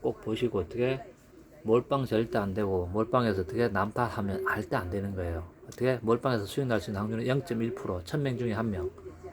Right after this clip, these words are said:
몰빵은 절대 안 된다. 기억하세요. 외워두세요. 여러분, 절대 여러분은 하시면 안 돼요. 몰빵 하라고 하는 사람 어떻게? 절대 그런 사람 없어요. 있으면 어떻게? 초짜요. 근데 어떻게? 종목에 나가면 몰빵하는 거는 자기가 판단을 하죠.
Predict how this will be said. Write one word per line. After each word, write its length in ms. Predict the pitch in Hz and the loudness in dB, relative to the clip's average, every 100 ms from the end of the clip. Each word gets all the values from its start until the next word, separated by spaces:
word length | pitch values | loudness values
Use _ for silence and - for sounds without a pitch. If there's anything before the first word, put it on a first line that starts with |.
| - - | -16 -8
몰빵은 400 | - 110 110 117 | 0 2 4 2
절대 280 | 98 110 110 | 4 0 0
안 100 | 98 | -2
된다. 400 | 98 98 92 90 98 - | -2 -2 -2 -6 -12 -8
기억하세요. 500 | 131 113 107 104 92 | -4 -2 -2 -2 0
외워두세요. 540 | 156 143 110 113 95 85 - | 4 4 4 -2 -2 -4 -6
여러분, 280 | 98 104 90 | -6 -4 -6
절대 300 | 87 131 135 107 | -4 -2 0 0
여러분은 280 | 101 110 101 | 0 -2 -2
하시면 300 | 107 - 92 | -4 -4 -6
안 60 | |
돼요. 320 | 87 101 104 123 123 - - - - - - - | -2 -2 -2 -4 -10 -18 -20 -20 -20 -20 -20 -2
몰빵 360 | 117 135 139 | 0 2 4
하라고 220 | 131 123 110 | 4 4 2
하는 120 | 110 | 2
사람 140 | 104 | 0
어떻게? 340 | 92 110 127 135 - - - - - - - - - - - | -2 -4 -4 -6 -12 -20 -20 -20 -20 -20 -20 -20 -20 -20 -6
절대 480 | 127 139 - - | -4 -4 -4 0
그런 160 | 123 117 | 2 4
사람 140 | 107 | 2
없어요. 320 | 85 85 98 90 - - | 0 -6 -12 -12 -16 -12
있으면 280 | - 127 113 | -6 -2 -2
어떻게? 280 | - 135 135 - | 0 0 0 -10
초짜요. 420 | - - - 85 87 - - - - - - | -8 -6 -6 -8 -10 -20 -20 -20 -20 -20 -10
근데 160 | 107 | -8
어떻게? 280 | 92 135 151 - - - - - - - - | -2 -2 -2 -6 -20 -20 -20 -20 -20 -20 -10
종목에 400 | - 147 143 127 | 0 2 4 4
나가면 440 | 110 104 113 123 127 | 4 4 4 2 4
몰빵하는 440 | 107 123 135 120 | 6 6 6 4
거는 280 | 110 123 120 | 2 0 -2
자기가 440 | - 110 117 120 98 | 0 0 0 -2 -4
판단을 420 | - - 117 110 | -4 -2 0 0
하죠. 260 | 87 85 - | 0 -4 -8